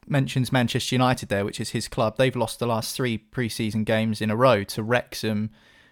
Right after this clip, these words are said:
Dortmund and Real Madrid. Now, obviously, varying levels of opposition there and totally different squads for each game by the looks of things.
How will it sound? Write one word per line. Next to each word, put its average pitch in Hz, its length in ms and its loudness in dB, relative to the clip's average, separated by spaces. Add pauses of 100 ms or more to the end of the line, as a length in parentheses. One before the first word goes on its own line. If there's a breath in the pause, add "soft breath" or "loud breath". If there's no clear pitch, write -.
(100)
Dortmund 123 420 4
and 113 140 2
Real 113 180 4
Madrid. 107 460 2 (760 soft breath)
Now, 127 180 0
obviously, 127 280 0
varying 123 520 6
levels 117 320 0
of 117 80 -6
opposition 110 520 0
there 110 280 2
and 117 240 -2
totally 127 340 0
different 120 300 -6
squads 120 380 0
for - 100 -6
each - 300 -8
game 127 280 4
by 104 120 -2
the 104 80 -4
looks - 260 -4
of - 60 -10
things. 113 440 -4